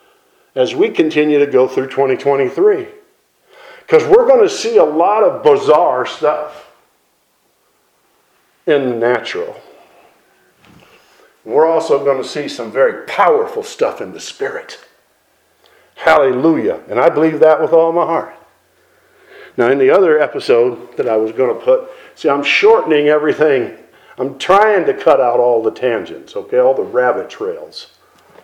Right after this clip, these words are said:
And that, that right there, I forgot what I was gonna say.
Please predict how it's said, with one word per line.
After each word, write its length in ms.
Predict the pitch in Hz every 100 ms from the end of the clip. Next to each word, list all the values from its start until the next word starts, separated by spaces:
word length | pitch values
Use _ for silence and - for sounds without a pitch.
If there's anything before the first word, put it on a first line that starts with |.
| _ _ _ _ _ _ _ _ - - - - - - - - - - - - _ _ _ _ _ _ _ _ _ _ _ _ _ _ _ - 698 679 - - - - - - _
And 120 | 131 123
that, 240 | 147 123
that 140 | 131
right 200 | 135 143 -
there, 200 | 175 147
I 60 |
forgot 320 | 131 131 131
what 100 | 127
I 80 | 123
was 160 | 120 123
gonna 220 | 123 127
say. 500 | - 117 87 - 101